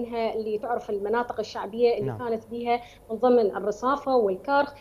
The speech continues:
Speaker 1: اللي كان بها، آه، نسبة عدد من الإصابات.
Speaker 2: طيب.
Speaker 1: آه، والوزارة الصحة مستمرة بهذا الشيء. كذلك أيضًا إحنا، آه، نقول إنه عدد الإصابات زيادتها هي ترجع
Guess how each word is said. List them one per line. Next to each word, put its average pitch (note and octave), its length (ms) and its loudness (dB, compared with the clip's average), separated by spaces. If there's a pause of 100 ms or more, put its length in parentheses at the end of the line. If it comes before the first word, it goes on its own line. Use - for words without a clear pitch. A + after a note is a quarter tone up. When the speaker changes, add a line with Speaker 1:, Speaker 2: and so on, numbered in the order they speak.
(180)
Speaker 1:
اللي G#3+ 180 -4
كان C4+ 340 2
بها، B3+ 480 0
آه، G#3 220 0
نسبة B3 400 -2 (140)
عدد A#3+ 360 4
من A3+ 120 2
الإصابات. F#3+ 520 -2 (400)
Speaker 2:
طيب. A#3 140 0
Speaker 1:
آه، A#3+ 140 6
والوزارة A#3 920 4 (280)
الصحة - 200 -12
مستمرة A3+ 480 -4
بهذا C#4+ 300 -4
الشيء. C#4+ 320 0 (240)
كذلك D#4+ 380 2 (180)
أيضًا C4+ 260 2
إحنا، B3 400 0 (160)
آه، A3+ 220 4
نقول C#4 400 2
إنه A#3+ 320 0 (140)
عدد F4+ 340 0
الإصابات G#3 680 -4 (140)
زيادتها C#4 720 0 (240)
هي C4 260 4
ترجع D4 360 -2